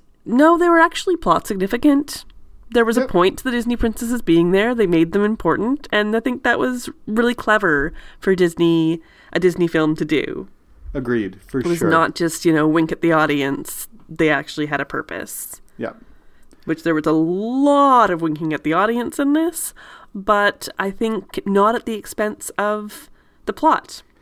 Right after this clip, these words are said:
Speaker 2: Yeah, most of the winking at the audience was just blink and you miss it Easter eggs that
Speaker 1: Yeah.
Speaker 2: just add to the texture of the world that, like, make sense in world as these things exist on the internet, and if you don't get them, they just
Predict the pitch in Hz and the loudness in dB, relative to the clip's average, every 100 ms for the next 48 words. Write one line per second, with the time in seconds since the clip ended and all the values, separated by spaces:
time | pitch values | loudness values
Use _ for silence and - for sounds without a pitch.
0 | _ _ _ - 165 120 127 214 - 220 | _ _ _ 0 0 2 0 0 -2 -8
1 | 226 190 170 185 - 156 147 151 143 - | -6 -4 -4 -6 -4 -2 0 0 -2 -6
2 | - 131 113 - 117 - - - 120 120 | -4 -4 -4 -6 -6 -6 -14 -4 -2 -2
3 | 123 120 110 107 110 98 113 - 101 90 | -2 -2 -2 -4 -6 -8 -8 -8 -6 -6
4 | 90 - - 175 147 131 - 127 110 117 | -8 -14 -4 0 0 -2 -6 -4 -2 -2
5 | 113 - 117 107 95 95 - 113 - - | -6 -10 -4 -2 -2 -6 -8 -10 -8 -8
6 | 151 143 - 127 165 202 214 - _ _ | -6 -6 -6 -2 -2 -2 -6 -10 _ _
7 | _ - 147 127 113 - - - - - | _ -8 -2 -2 -2 -6 -16 -20 -20 -8
8 | 139 147 156 - - 131 - - - 135 | 0 0 0 -4 -2 -2 -2 -10 -2 2
9 | 135 147 123 113 127 143 131 127 - _ | 2 0 -2 0 0 -2 -4 -10 -20 _
10 | - 120 113 110 107 - _ _ 120 110 | -4 -2 0 -4 -6 -14 _ _ -6 -4
11 | 127 120 113 107 101 110 - 139 127 117 | -4 -4 -4 -6 -4 -6 -4 -4 -2 -2
12 | 113 156 156 - 120 113 110 98 117 120 | -2 -6 -6 -4 -6 -4 -6 -2 -2 -2
13 | 117 117 - 139 143 131 110 120 - - | -2 -2 -2 -2 -2 -2 -2 -2 -6 -12